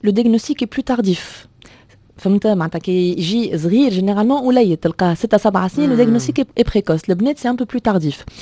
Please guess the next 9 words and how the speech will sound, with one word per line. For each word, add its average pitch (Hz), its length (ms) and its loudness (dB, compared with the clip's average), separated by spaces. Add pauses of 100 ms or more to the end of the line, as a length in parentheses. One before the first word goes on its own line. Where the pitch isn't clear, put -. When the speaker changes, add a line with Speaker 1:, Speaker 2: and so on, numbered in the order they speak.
(100)
Speaker 2:
D'accord. 165 320 -6
Speaker 1:
À 202 40 4
l'adolescence, 247 840 4 (500)
on 226 60 8
va, 247 140 8 (120)
on 233 40 0
va 240 100 4
plutôt 247 180 -4
trouver 285 400 0